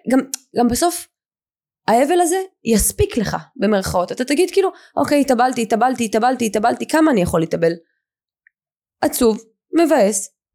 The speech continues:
זה הסיפור שלי, זה התיק שלי, ומפה אני רוצה להחליט איך אני כותבת את הסיפור שלי, ולא לתת לטראומות ולכאבים האלה באמת לכתוב את החיים שלי. אז אני חושבת שזה באמת, יסכימו על זה מ-, בעיניי, אולי מרבית המטפלים ומרבית האנשים שעברו התפתחות אישית,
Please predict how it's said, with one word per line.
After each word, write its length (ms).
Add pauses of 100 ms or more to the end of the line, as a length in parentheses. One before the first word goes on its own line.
(140)
זה 120
הסיפור 380
שלי, 260 (160)
זה 160
התיק 220
שלי, 260 (260)
ומפה 380 (320)
אני 260
רוצה 280
להחליט 340
איך 100
אני 140
כותבת 320
את 40
הסיפור 400
שלי, 260 (300)
ולא 200
לתת 240
לטראומות 520
ולכאבים 460
האלה 140
באמת 320 (340)
לכתוב 340
את 100
החיים 340
שלי. 200
אז 60
אני 100
חושבת 220
שזה 260
באמת, 300 (720)
יסכימו 440
על 100
זה 160
מ-, 400
בעיניי, 480
אולי 220
מרבית 380
המטפלים 640
ומרבית 340
האנשים 280
שעברו 380
התפתחות 460
אישית, 300